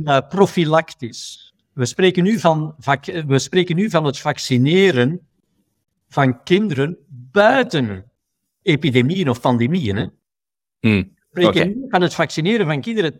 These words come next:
Speaker 1: tijdens een pandemie of tijdens een epidemie. Maar wat dat er dus is, is dat er bij,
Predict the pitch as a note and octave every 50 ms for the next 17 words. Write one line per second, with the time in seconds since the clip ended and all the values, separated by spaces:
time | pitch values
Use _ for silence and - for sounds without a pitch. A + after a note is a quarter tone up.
0 | _ - - G3+ G3+ G#3 A#3+ G#3 F3 C#3 D#3+ D3+ D#3 E3+ D3+ D3+ C#3+ C#3 C3 D#3
1 | F#3 G3+ - E3+ D#3 - - - - F3 F#3 G3+ F#3+ D#3 C3 A#2 C#3 C#3+ C3+ A#2+
2 | - B2+ A2+ B2 B2 C3+ C#3 A#2 A#2 B2 _ _ _ _ _ _ _ _ _ _
3 | _ _ _ _ _ F3 D3+ D3 D3 C#3+ - - - - C#3+ B2 C#3 C3+ D#3+ E3
4 | E3 - C#3+ B2 A#2+ A#2+ C3 A#2+ - - - A3 A#3+ A#3+ - - - - - -
5 | D3+ A#2 G2 C3+ C#3 B2 - C3 A2+ A2+ - - - B2 A#2 B2+ A#2+ A#2 A2 A2
6 | A2 A2+ - -